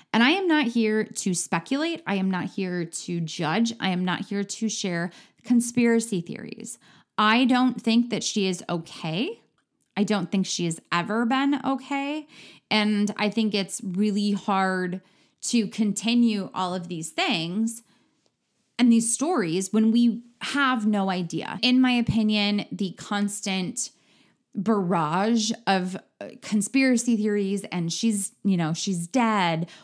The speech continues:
or she's a clone or she's a dupe, like, it does more damage than it does to be helpful. I can understand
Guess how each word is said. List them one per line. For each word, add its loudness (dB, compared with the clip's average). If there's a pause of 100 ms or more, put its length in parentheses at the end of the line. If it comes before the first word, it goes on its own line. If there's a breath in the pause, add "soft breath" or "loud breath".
(120)
or 2
she's -2
a -4
clone 0
or -4
she's -4
a -2
dupe, -2
like, 0
it -2
does 2
more 4
damage 0
than 0
it -4
does -2 (100)
to -2
be -2
helpful. -10 (320 loud breath)
I 4
can 0
understand -2